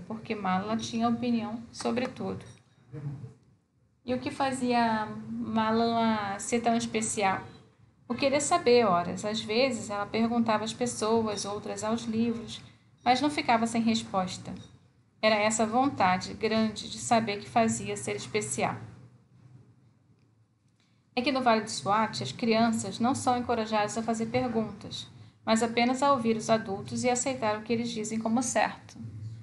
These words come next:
Em pasto, as palavra, a palavra que pensamento, tsoc,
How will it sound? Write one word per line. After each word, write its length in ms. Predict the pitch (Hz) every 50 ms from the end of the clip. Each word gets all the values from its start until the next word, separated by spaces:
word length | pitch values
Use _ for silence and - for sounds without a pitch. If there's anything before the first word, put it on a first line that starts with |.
| - - - - - - - _ _ _ _ _ _ _ - - - - - - -
Em 160 | 254 262 254
pasto, 680 | - - 185 180 202 214 - - - - 262 285 - -
as 160 | - 233 233
palavra, 580 | 233 226 - 208 220 214 202 202 208 214 - - -
a 100 | 214 226
palavra 400 | 226 233 226 208 208 208 214 214
que 80 | -
pensamento, 840 | - - 208 196 - - 226 220 208 196 185 185 190 - - 240 247 240
tsoc, 500 | - - - - 208 208 208 214 -